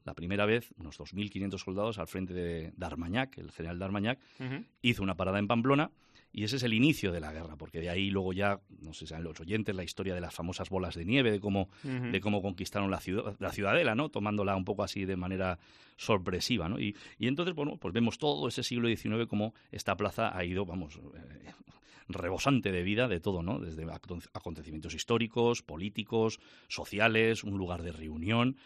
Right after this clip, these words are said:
Speaker 1: ¿no? Y bueno, y así saltaríamos, ¿no? Hacia, hacia el siglo anterior y vámonos a,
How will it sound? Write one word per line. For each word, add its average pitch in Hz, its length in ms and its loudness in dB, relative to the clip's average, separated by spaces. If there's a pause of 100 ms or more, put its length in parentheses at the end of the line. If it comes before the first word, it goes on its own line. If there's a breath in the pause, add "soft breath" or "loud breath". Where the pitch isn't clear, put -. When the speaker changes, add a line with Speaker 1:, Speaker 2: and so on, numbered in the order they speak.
(140 loud breath)
Speaker 1:
¿no? - 160 -6 (100)
Y 143 60 -2
bueno, 170 260 -2
y 104 80 0
así - 160 0
saltaríamos, 117 680 0
¿no? 139 140 -4
Hacia, 90 420 -4 (280 loud breath)
hacia - 240 0
el 101 60 0
siglo 131 260 2
anterior 92 360 0
y 92 40 -2
vámonos 98 340 -4
a, 85 300 -6